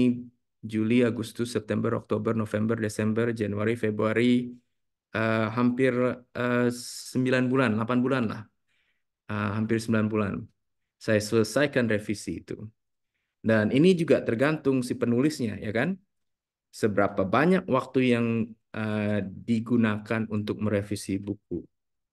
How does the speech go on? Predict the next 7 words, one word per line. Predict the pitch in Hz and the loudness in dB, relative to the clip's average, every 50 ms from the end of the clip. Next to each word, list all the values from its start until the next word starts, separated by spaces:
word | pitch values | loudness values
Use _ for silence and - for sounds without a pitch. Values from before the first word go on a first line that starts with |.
| _ _ _ _ _ _ _ _ _ _ _ _ - | _ _ _ _ _ _ _ _ _ _ _ _ -4
Tapi | 107 101 - 190 202 190 98 - | -2 2 2 2 2 2 2 2
kalau | 139 131 127 127 131 127 | 4 6 6 6 6 4
merevisi, | 127 123 123 120 - 120 - - - 190 202 220 226 - - - _ _ _ _ _ _ - 107 | 4 2 2 0 0 -2 -2 -2 0 0 2 2 0 0 -4 -10 _ _ _ _ _ _ -4 -2
ya | 101 98 95 98 107 | -2 -2 -2 -2 -2
jangan | 107 107 110 107 117 | 0 0 0 0 0
revisi | 113 110 120 113 - 113 90 107 | 0 0 0 -2 0 0 -2 -2
asal-asalan. | 104 - 107 101 - 135 - - 208 214 190 147 131 127 | -2 -2 -2 -2 -2 -6 -6 -4 -4 -2 -2 -2 -2 -4